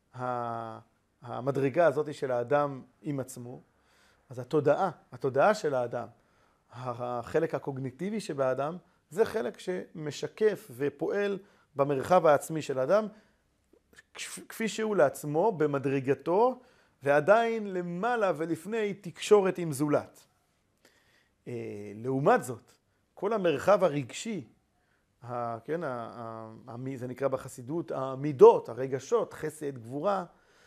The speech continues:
זה כבר עולם שבמהותו הוא עולם מתקשר, עולם של המציאות שלי כפי שהיא בהידברות, בהתקשרות עם הזולת, עם המציאות אחרת ממני, מציאות זולתית. וזה אומר שזה מדרגה נמוכה יותר. יש אותי בעצמי, קודם כל,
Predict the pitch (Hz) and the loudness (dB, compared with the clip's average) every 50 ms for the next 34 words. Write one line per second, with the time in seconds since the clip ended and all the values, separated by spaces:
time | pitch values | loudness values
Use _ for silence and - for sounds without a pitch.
0 | _ _ _ 123 127 202 247 233 - 170 208 208 202 180 - 170 165 165 180 202 | _ _ _ 0 4 4 4 4 2 2 2 2 2 2 2 2 2 2 2 0
1 | 220 190 - - 151 143 127 135 139 143 147 147 143 - 202 220 233 208 185 170 | -2 -4 -6 -8 -10 -6 -4 -4 -2 -2 -2 -2 0 2 4 4 6 4 2 0
2 | 151 147 151 165 185 180 165 - _ _ _ _ _ _ _ 135 139 - - 147 | 0 0 0 0 -2 -4 -8 -12 _ _ _ _ _ _ _ -10 -10 -6 -6 -6
3 | - - - - 151 131 127 143 165 170 160 175 170 160 147 - _ _ _ _ | -6 -6 -2 0 0 2 2 2 2 0 0 -6 -8 -8 -8 -12 _ _ _ _
4 | _ 131 139 139 - - - 170 190 185 - 156 180 220 214 - - 190 185 - | _ -4 -4 -4 -4 -4 -4 -4 -4 -4 -4 -4 -4 -4 -6 -6 -8 -8 -8 -6
5 | - 160 147 147 170 170 165 151 120 113 139 131 131 123 131 151 147 123 147 131 | -6 -6 -6 -4 -6 -8 -8 -10 -6 -2 -2 -2 -2 -2 -6 -6 0 2 2 2
6 | 113 120 135 180 233 214 160 - - _ _ _ _ _ _ _ _ _ _ _ | 2 0 -4 -4 -2 -4 -4 -6 -10 _ _ _ _ _ _ _ _ _ _ _
7 | - - 123 117 139 139 151 151 - - 156 143 - - 233 262 277 254 - - | -20 -16 -4 -2 -2 -2 -2 -4 -4 -6 -6 -4 -4 -4 -4 -2 -2 -4 -6 -10
8 | _ _ _ _ _ _ _ _ 214 233 220 202 156 135 160 175 170 147 - 143 | _ _ _ _ _ _ _ _ -6 -2 0 0 0 2 4 6 6 6 4 2
9 | 139 139 143 135 - - 175 202 202 - - - - 196 190 175 - - 147 143 | -6 -6 -6 -6 -4 -2 -2 0 0 -2 -4 0 0 2 0 0 -2 -2 -4 -2
10 | 147 165 180 180 170 147 135 - 156 160 160 127 143 147 139 123 - - 101 _ | -2 -2 -2 -2 -4 -6 -6 -4 -2 -2 -2 -2 -2 -2 -2 -4 -6 -12 -18 _
11 | _ _ _ _ _ _ _ 131 117 165 180 190 190 - 185 165 190 202 196 180 | _ _ _ _ _ _ _ -2 0 2 2 2 0 -2 -2 -2 0 0 0 0
12 | 165 165 160 196 202 196 185 175 175 175 175 175 - 143 190 240 226 196 143 - | -2 0 2 2 2 2 2 -2 -2 -2 -2 -2 -2 6 8 8 8 8 6 2
13 | - 113 127 170 214 208 - - - 190 165 160 - - 175 170 151 156 156 151 | 0 -2 4 4 4 4 4 2 4 4 4 2 -2 -4 -4 2 6 6 4 4
14 | - 196 208 180 - 170 160 165 165 147 - 160 180 214 240 | 2 -4 -6 -2 -2 0 0 0 -2 -2 0 2 4 4 2